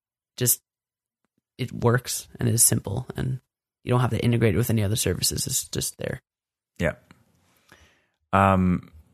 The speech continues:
Speaker 2: the one other thing that I just wanna say before we leave Google completely is that I,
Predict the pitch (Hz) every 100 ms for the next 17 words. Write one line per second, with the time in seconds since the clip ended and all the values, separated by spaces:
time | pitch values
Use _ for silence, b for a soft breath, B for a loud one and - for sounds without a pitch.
0 | _ - - 120 113 139 147 113 104 110
1 | 95 87 82 - 90 92 92 113 98 98
2 | 95 92 - 110 101 92 87 90 90 87
3 | - - 87 95 87 87 87 - 90 95